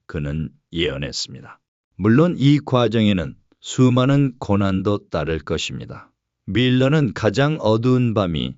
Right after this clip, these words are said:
새벽 전에 온다고 경고했습니다. 국내적으로는 실업률 급증, 기업 도산,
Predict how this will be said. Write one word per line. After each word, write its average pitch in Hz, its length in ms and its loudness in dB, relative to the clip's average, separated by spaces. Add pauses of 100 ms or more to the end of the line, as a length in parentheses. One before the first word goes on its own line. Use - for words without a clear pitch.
새벽 110 420 -2
전에 113 260 0
온다고 90 720 -2
경고했습니다. 69 920 -8 (220)
국내적으로는 143 1000 4
실업률 143 640 2
급증, - 520 -4 (240)
기업 143 440 -2
도산, 107 400 -2